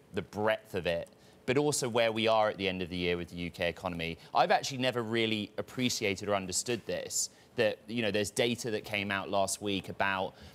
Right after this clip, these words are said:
the depression in restaurant sales, for example, in that one-week period, uh, due to a lack of being able to travel in and out of London, for example. But when you s-, you, you sort of take a step back, does strike action have a long-term impact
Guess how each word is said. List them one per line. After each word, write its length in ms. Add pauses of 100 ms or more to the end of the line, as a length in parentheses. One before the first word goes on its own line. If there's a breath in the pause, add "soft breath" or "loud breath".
the 100
depression 560
in 180
restaurant 540
sales, 420
for 100
example, 420
in 80
that 160
one-week 560
period, 600 (340 loud breath)
uh, 380 (220 loud breath)
due 180
to 160
a 20
lack 220
of 140 (100)
being 180
able 160
to 140
travel 320
in 160
and 100
out 160
of 80
London, 380
for 140
example. 640 (240 loud breath)
But 100
when 160
you 100
s-, 140 (140)
you, 220
you 80
sort 240
of 100
take 240
a 40
step 300
back, 460 (300 loud breath)
does 240
strike 400
action 640 (760)
have 300
a 60
long-term 560
impact 560